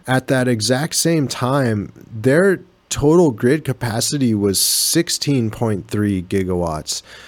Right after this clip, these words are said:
So what's staggering to me is that in Texas, just from windmills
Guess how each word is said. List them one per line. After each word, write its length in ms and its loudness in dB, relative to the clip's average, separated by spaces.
So 560 2
what's 260 4
staggering 680 2
to 120 -4
me 200 2
is 160 0
that 280 -2
in 440 0
Texas, 800 -2
just 460 2
from 540 0
windmills 840 0